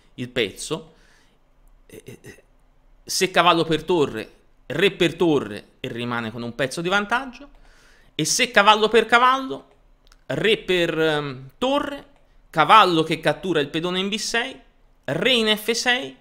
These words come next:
cavallo in D sette con scacco, re in F cinque, cavallo in E cinque, re in F quattro, si minaccia matto,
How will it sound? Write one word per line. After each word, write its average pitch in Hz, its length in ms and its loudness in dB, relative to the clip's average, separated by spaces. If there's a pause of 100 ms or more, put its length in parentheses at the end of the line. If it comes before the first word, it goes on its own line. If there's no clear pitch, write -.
(180)
cavallo 196 440 2
in 196 100 -2
D 185 60 -6
sette 196 340 -2
con 196 140 -4
scacco, 156 580 -4
re 202 120 -2
in 202 140 -2
F 208 160 -10
cinque, 220 480 -12 (400)
cavallo 185 380 0
in 202 80 0
E 220 80 -2
cinque, - 480 -14 (120)
re - 240 -6
in 185 180 -4
F 165 160 -8
quattro, 165 420 -6
si - 160 -10
minaccia 147 400 -6
matto, 131 600 -8